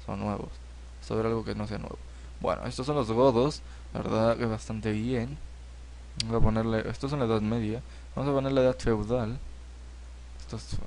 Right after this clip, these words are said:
la Edad de los Castillos. Como ven, cambian muchas cosas. La verdad que los de estos cuarteles molan.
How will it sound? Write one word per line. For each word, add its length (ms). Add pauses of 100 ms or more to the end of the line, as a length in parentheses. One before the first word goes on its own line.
(120)
la 80
Edad 100
de 80
los 140
Castillos. 540 (1200)
Como 220
ven, 220
cambian 280
muchas 220
cosas. 260
La 80
verdad 220
que 100
los 140
de 80
estos 520 (460)
cuarteles 580
molan. 500